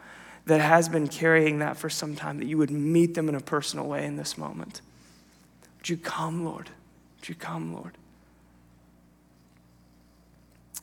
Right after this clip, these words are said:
And I pray that what is of you that is within them, that you would affirm it and draw it to the surface, and that you would hold them in that longing,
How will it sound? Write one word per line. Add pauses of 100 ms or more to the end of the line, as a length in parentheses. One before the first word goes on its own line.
(160)
And
I
pray
that
what
is
of
you
that
is
within
them,
that
you
would
affirm
it
and
draw
it
to
the
surface, (720)
and
that
you
would
hold
them (100)
in
that
longing,